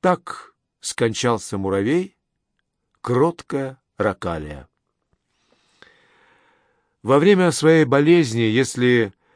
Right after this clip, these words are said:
постепенное умирание от голода можно назвать болезнью, Глеб много говорил о своей повести "Голубые дачи", собираясь закончить ее, когда поправится.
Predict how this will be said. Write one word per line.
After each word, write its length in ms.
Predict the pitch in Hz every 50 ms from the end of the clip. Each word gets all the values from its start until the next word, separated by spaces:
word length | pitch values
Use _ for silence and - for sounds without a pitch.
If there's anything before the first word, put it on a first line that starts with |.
| _ _ _ _ _ _ _ -
постепенное 680 | 135 131 - - 143 139 - 156 165 165 151 147 143 139
умирание 500 | 139 139 135 131 139 139 139 131 127 127
от 100 | 120 107
голода 420 | 101 127 135 127 117 113 98 117
можно 320 | 117 120 127 117 98 113 113
назвать 400 | 113 113 98 85 107 120 117 98
болезнью, 680 | 92 110 110 131 156 160 127 98 104 101 92 85 76 _ _ - - - - - -
Глеб 340 | 120 113 139 185 196 - -
много 300 | 156 165 175 165 151 151
говорил 400 | 127 147 143 139 139 147 143 131
о 60 | 127
своей 260 | 120 - 131 127 123
повести 480 | 120 - 139 139 135 127 113 - - 131
"Голубые 480 | 107 123 123 123 120 110 131 127 127 120
дачи", 540 | 107 110 95 90 87 - - 92 87 - _ _ - - - -
собираясь 480 | - - 147 123 147 151 156 147 131
закончить 540 | 104 131 131 - - 156 156 - - 127 120
ее, 160 | 123 135 131
когда 320 | - 120 107 98 98 117 117
поправится. 840 | - 120 - - 107 101 90 87 85 - - - 87 78 73 -